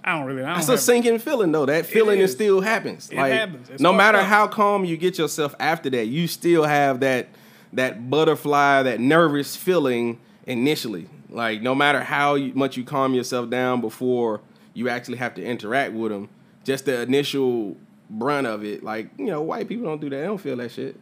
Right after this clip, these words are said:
Speaker 1: The police are here to protect and serve them. Why would they do that? I mean, it's just like you had the case of the white woman who called the police on the dude, and I believe it was New York, and starts screaming, talking about,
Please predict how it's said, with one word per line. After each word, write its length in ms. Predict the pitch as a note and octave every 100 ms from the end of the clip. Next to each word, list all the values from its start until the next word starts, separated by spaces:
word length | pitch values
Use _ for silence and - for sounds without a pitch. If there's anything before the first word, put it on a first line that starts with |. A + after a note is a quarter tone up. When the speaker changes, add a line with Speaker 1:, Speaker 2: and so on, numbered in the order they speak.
| _ _ _ - _ _ D3
Speaker 1:
The 80 |
police 400 | B2+ C3+ D3+ C#3+
are 80 | C#3+
here 120 | E3
to 80 | D#3+
protect 380 | D3+ C#3+ E3+ E3
and 140 | D#3+
serve 340 | - A3 F3+ C3+
them. 240 | B2 B2+
Why 160 | C#3 D3
would 320 | D3 A3 F3
they 120 | C3
do 180 | A#2+ B2+
that? 160 | B2 A#2+
I 80 | C3+
mean, 160 | D3 D#3+
it's 100 | E3
just 160 | E3
like 180 | E3 D3+
you 120 | D#3+
had 200 | E3 D#3+
the 40 | C3+
case 260 | F3 D3 D3+
of 80 | C#3
the 40 |
white 260 | C#3 D3 C#3
woman 360 | C#3 C3 B2+ - - - _ -
who 320 | C#3+ C3 B2+ _ _ - - - _ -
called 420 | F3+ E3+ D#3+ D3
the 60 |
police 440 | C#3+ D#3+ D3+ D3+ C#3+
on 180 | C#3 C3+
the 60 |
dude, 300 | C3 C#3+ D3
and 140 | C3+ C3+
I 60 |
believe 300 | C3 D3 C#3+
it 80 | C#3
was 140 | C3+
New 140 | C#3 C#3+
York, 300 | D3 D3+ C3+ - - - - -
and 220 | C3 B2+
starts 360 | - D3+ C#3 C3+
screaming, 840 | - - E3+ F#3 F3+ D#3+ C#3 C3+ C3+
talking 320 | F3+ D#3+ D3
about, 300 | C#3+ D3 C#3+